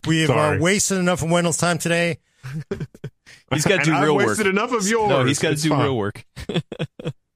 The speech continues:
Speaker 1: So check back next week for your fix of P C Talk on the Full Nerd for audio listeners. Subscribe to us on iTunes, Google Play, Spotify, or Stitcher. And if you're on one of those services, please leave a review. Every time you
Speaker 3: Oh, I
Speaker 1: do,
Speaker 3: need to go read one.
Speaker 1: we come up with a way to stump Wendell, which is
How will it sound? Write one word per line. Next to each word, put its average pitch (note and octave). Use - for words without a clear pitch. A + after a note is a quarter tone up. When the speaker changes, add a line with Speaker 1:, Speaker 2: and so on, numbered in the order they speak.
Speaker 1:
So E3
check G3+
back G3+
next F#3
week F#3+
for -
your F3+
fix F3+
of E3+
P F#3+
C D3
Talk E3+
on F#3
the D#3
Full F3
Nerd D#3
for D3
audio E3
listeners. A#2
Subscribe G3
to G3+
us F#3
on F3
iTunes, D#3
Google D#3
Play, D3+
Spotify, C#3
or B2
Stitcher. E3
And C#3+
if B2
you're C#3+
on D#3
one D#3
of D3+
those D3
services, C#3
please C3
leave B2+
a A#2+
review. A#2+
Every B2+
time C3
you C3
Speaker 3:
Oh, B2
I -
Speaker 1:
do, F#3+
Speaker 3:
need -
to A#2+
go G2+
read G2
one. F#2+
Speaker 1:
we F#3
come A3
up A3+
with G#3+
a G#3+
way G#3
to G#3+
stump G#3
Wendell, F#3
which D3+
is E3+